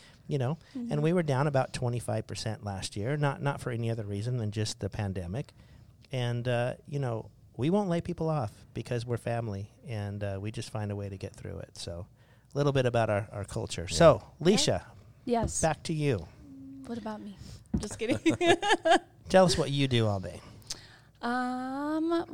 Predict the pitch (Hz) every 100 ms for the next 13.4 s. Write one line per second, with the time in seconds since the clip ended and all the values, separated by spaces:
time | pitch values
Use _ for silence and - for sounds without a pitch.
0 | 226 233 233 214 214 254 320 320 - -
1 | - - - 233 247 247 285 285 294 370
2 | 262 - - - 226 240 240 247 254 -
3 | 294 269 277 254 285 285 269 269 254 262
4 | 247 233 240 254 269 277 311 - - -
5 | - - - - - 226 220 277 269 277
6 | 277 285 269 254 220 240 294 285 254 233
7 | 254 - - - - - 247 262 262 269
8 | 269 254 269 240 214 214 214 - - -
9 | - 226 233 226 247 262 208 208 - 233
10 | 220 226 - 220 220 202 208 269 285 285
11 | 285 269 220 214 214 - - - 226 220
12 | 220 202 214 202 202 254 269 262 262 262
13 | 226 214 214